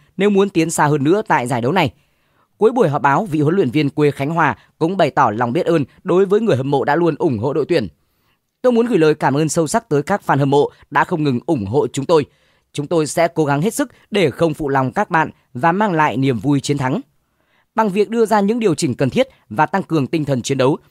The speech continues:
huấn luyện viên Hoàng Anh Tuấn và U hai mươi ba Việt Nam hy vọng sẽ có thể tiếp tục mang lại những kết quả tích cực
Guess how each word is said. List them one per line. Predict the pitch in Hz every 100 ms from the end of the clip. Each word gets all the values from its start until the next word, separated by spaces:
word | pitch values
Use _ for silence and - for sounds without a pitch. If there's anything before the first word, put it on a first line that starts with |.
| _ _
huấn | - 196
luyện | 170
viên | 131 135
Hoàng | 123 123
Anh | 135
Tuấn | 127 160
và | 147
U | - 147
hai | 127 143
mươi | 143
ba | 135
Việt | 95 127
Nam | 127 147 - _ _
hy | 135 135
vọng | 143 135
sẽ | 127 165
có | 190
thể | 208 147
tiếp | 202 202
tục | 135
mang | 139 131
lại | 135 - _ -
những | 127 165
kết | - 185 -
quả | 160 117
tích | - 214
cực | 170